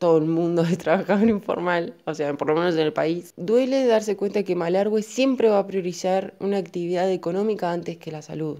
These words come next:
Eh, no quiero mezclar temas, pero ante la megaminería, ante el covid diecinueve, ante,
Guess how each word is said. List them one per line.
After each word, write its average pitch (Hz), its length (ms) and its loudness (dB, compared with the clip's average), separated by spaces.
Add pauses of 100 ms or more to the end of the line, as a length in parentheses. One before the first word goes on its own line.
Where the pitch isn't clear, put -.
(200)
Eh, 156 260 -6
no 160 100 -2
quiero 165 160 -2
mezclar 165 320 -4
temas, 185 360 2
pero 147 240 -6 (300)
ante 147 200 -4
la 147 120 -4
megaminería, 156 920 -2
ante 151 380 -8
el 143 100 -4
covid 151 320 -4
diecinueve, 165 800 0
ante, 156 320 -10